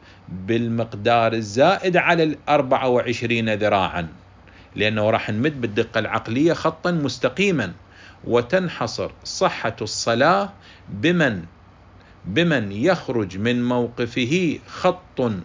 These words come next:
مستقيم إلى الكعبة. عبر بتعبير آخر أنه بالدقة العقلية، هذا التعبير ال-، ويرده. يقول المصنف: "ليس المدار على الدقة العقلية،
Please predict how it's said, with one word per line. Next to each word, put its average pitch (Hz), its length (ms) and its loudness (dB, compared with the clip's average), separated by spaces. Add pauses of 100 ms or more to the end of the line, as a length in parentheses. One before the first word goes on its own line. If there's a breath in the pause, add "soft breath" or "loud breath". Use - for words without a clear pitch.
مستقيم 151 640 0
إلى 131 260 2
الكعبة. 98 460 -4 (320 loud breath)
عبر 202 240 0
بتعبير 165 720 0 (180)
آخر 139 400 0 (480 loud breath)
أنه 180 540 2 (160)
بالدقة 170 580 4
العقلية، 101 560 -2 (220)
هذا 170 180 0
التعبير 139 540 2
ال-، 147 120 -2 (1700 loud breath)
ويرده. 175 720 4 (920)
يقول 113 300 0
المصنف: 117 500 0
"ليس 165 300 2
المدار 190 380 4
على 160 200 4
الدقة 139 320 0
العقلية، 95 600 0